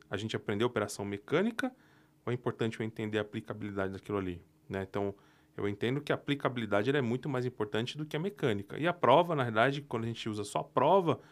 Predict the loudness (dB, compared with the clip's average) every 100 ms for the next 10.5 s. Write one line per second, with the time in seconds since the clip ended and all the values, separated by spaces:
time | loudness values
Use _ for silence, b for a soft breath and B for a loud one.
0 | b b b -4 -2 -2 2 2 4 4
1 | 4 4 0 -4 -6 -4 -4 -4 -6 -4
2 | -2 0 -2 -12 _ _ _ _ -4 -4
3 | -4 b b b b _ -2 -2 -2 -6
4 | -8 -4 -2 -2 0 2 2 2 2 0
5 | 0 2 2 0 -8 -6 -6 -8 -8 -2
6 | 0 -2 -4 _ _ -18 -4 0 0 -2
7 | -8 -2 0 2 2 -4 _ _ -4 -4
8 | 0 2 4 4 2 -2 -4 4 6 6
9 | 6 2 0 -2 -4 -2 -2 0 0 0
10 | 0 -4 -6 -4 -6